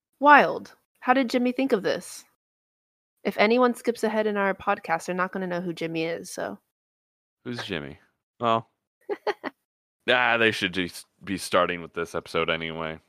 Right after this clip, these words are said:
Speaker 2: Shame on them if they're skipping ahead.
Speaker 1: <laughs>
Speaker 2: If they're like, "Oh, I don't understand this." Well, maybe you should watch 'em in order, you dingus. So, yeah, Vire, I think he gets, like, the idea from, like, the idea of, like, in Greek mythology, there's, like,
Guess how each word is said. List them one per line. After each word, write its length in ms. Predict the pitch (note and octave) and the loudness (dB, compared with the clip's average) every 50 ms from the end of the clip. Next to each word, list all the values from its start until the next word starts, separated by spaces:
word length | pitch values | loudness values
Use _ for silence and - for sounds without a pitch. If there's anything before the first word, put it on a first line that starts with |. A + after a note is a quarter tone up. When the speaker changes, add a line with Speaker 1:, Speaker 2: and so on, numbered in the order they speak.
| _ - - | _ -20 -16
Speaker 2:
Shame 320 | - - - A2+ A2 G#2+ | -6 -2 0 2 2 4
on 160 | G2+ G2+ G2 F#2 | 2 2 2 0
them 160 | F2 E2+ F2 | 0 -2 -2
if 120 | F#2 - | -4 -6
they're 120 | - F2+ F2+ | -6 -6 -6
skipping 380 | - - - F#2 - E2+ D#2+ D#2+ | -6 -8 -10 -8 -8 -8 -6 -6
ahead. 300 | - - D#2+ D#2+ - - _ | -4 -4 -4 -4 -4 -6 _
Speaker 1:
<laughs> 60 | _ _ _ _ _ _ _ _ _ _ - - - - - | _ _ _ _ _ _ _ _ _ _ -16 -16 -14 -12 -12
Speaker 2:
If 160 | C3+ B2+ - | -14 -4 2
they're 220 | - B2+ B2+ B2+ | 4 6 6 8
like, 240 | B2 B2 B2 B2+ C3+ | 8 6 6 4 4
"Oh, 200 | - E3+ E3+ D#3+ | 4 4 4 6
I 60 | D#3 | 4
don't 180 | D3+ D3+ D3+ D3+ | 2 0 -2 -2
understand 640 | D3+ D#3 D#3 D3 D3 - - - D#3 D#3+ D#3+ D#3 C#3+ | -4 -4 -6 -6 -8 -10 -12 -10 -8 -8 -8 -8 -8
this." 320 | C3 B2+ B2+ - - - - | -8 -8 -10 -10 -16 -20 -20
Well, 140 | A3 - E3+ | -18 -16 -12
maybe 320 | F3 D#3+ C#3 D3+ E3 F3 | -8 -6 -6 -6 -6 -4
you 80 | E3+ E3+ | -6 -6
should 340 | E3 - - D#3 D3+ D3 - - | -4 -4 -4 -4 -4 -8 -14 -12
watch 300 | - G#2+ A#2+ B2 C3+ - | -2 2 2 2 2 2
'em 100 | - C#3+ | -2 -4
in 80 | C#3 B2+ B2+ | -2 0 0
order, 420 | C3+ D#3 D#3+ C3+ F2+ D2+ D2+ - - _ | 0 0 2 2 0 0 -2 -4 -12 _
you 140 | - F#2+ F2 | -10 -10 -8
dingus. 580 | - E2 D#2+ D#2+ E2+ F#2 G#2+ - - - - _ - | -6 -6 -6 -6 -6 -8 -8 -10 -12 -16 -20 _ -16
So, 800 | - - - A#2+ A2+ A2 A2 G#2+ A2 G#2+ G#2+ A2 A2 G#2 - - _ _ _ _ _ _ _ - | -14 -6 -2 2 2 4 4 4 2 2 0 -2 -4 -8 -10 -14 _ _ _ _ _ _ _ 0
yeah, 140 | A#2 A#2+ A#2 | 0 0 2
Vire, 680 | A2 A#2+ B2 B2+ B2 B2+ B2+ B2 A#2 A#2 A#2 A#2 A#2+ A#2+ _ _ _ _ _ _ _ - | 2 2 4 4 6 6 6 6 6 6 4 4 2 -2 _ _ _ _ _ _ _ -2
I 100 | C#3+ E3+ | -2 -2
think 240 | - A3+ A#3+ G#3+ | -2 -4 -4 -4
he 140 | F#3+ E3+ C#3+ | -4 -6 -6
gets, 380 | B2 A2+ - - - B2 - - | -6 -10 -8 -4 -2 -2 -2 -2
like, 200 | A2+ G2 G#2 - | -2 -2 -2 0
the 100 | G#2 G2 | 2 2
idea 240 | G2 F#2+ G2 F#2 F#2+ | 2 2 2 0 -2
from, 220 | - - F#2+ F#2+ | -2 -6 -8 -6
like, 240 | F2+ E2+ E2+ - - | -6 -6 -6 -8 -8
the 80 | D#2+ | -8
idea 260 | E2+ E2+ E2+ E2+ E2 E2+ | -8 -6 -4 -4 -4 -4
of, 80 | D#2+ | -4
like, 240 | E2+ E2+ E2 - - | -4 -6 -6 -8 -10
in 160 | - F#2 F2 | -14 -14 -14
Greek 320 | D#2 - F2 E2 D#2 - - | -10 -8 -8 -8 -8 -8 -12
mythology, 680 | E2 D#2+ - - D#2+ D#2+ D2+ D2+ D#2 D#2 - E2 D#2+ D#2 | -12 -10 -6 -2 -2 0 0 -2 -4 -6 -6 -8 -8 -6
there's, 240 | D#2+ D#2 D#2+ - | -6 -6 -4 -4
like, 260 | - D#2 D2+ - - | -4 -6 -6 -6 -10